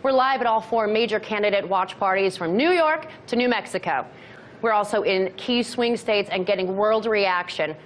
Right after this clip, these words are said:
from across Europe. Let's start with a key state everyone will be watching tonight. Manuel Rapalo is live in Columbus. Manny, another year for Ohio to be in the spotlight. What do we got?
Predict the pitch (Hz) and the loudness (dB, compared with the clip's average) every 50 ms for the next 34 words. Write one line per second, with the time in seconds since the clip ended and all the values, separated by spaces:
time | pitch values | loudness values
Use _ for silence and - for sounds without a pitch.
0 | - - 208 190 - - 185 175 175 - 190 180 165 156 156 - 208 220 214 - | -10 -6 -6 -6 -2 0 -2 -2 -2 -2 0 2 2 2 2 0 -2 -2 -2 -2
1 | - 254 233 220 180 196 196 190 180 - - - 330 359 392 381 370 - 294 269 | -2 0 0 0 0 0 -2 -2 -4 -4 -4 -2 0 0 0 0 -2 -2 0 0
2 | 220 233 254 269 269 254 214 190 180 165 160 156 165 160 185 185 - 175 175 - | 2 0 0 0 0 0 0 2 0 0 0 -2 -2 0 0 0 0 0 0 0
3 | - 190 - - 233 240 240 247 - 220 233 269 285 262 220 190 185 185 196 262 | -2 -4 0 0 0 0 0 -2 -2 -2 -2 0 0 0 0 2 2 2 2 2
4 | - 285 226 196 180 165 165 165 175 156 160 170 170 180 196 214 233 240 247 233 | 2 2 2 2 2 2 2 0 -2 -2 -2 -2 0 2 2 0 0 0 -2 -4
5 | 226 - 220 220 220 240 262 240 208 196 190 - - - - - - - - - | -4 -4 -2 0 0 0 0 0 0 -2 -2 -4 -14 -18 -18 -18 -16 -18 -18 -18
6 | - - - 240 269 320 359 339 226 180 170 - - - 226 226 240 240 254 269 | -20 -8 -4 -2 0 0 0 0 -2 -4 -6 -10 -8 -4 -2 0 0 0 2 2
7 | 311 339 339 294 226 214 254 294 294 277 277 277 277 269 240 220 208 - - - | 2 0 0 0 -2 -2 0 2 2 2 0 0 0 0 0 0 0 -2 -4 -2
8 | 262 262 269 277 269 277 - 214 247 240 220 202 196 - - - - - 240 262 | 0 0 0 0 -2 -2 -4 -4 -2 0 0 -2 -4 -6 -12 -8 -2 0 0 0
9 | 208 196 208 180 170 160 165 202 214 269 294 269 226 208 139 92 | 2 0 0 0 -2 0 -2 0 0 0 0 0 0 0 -2 -2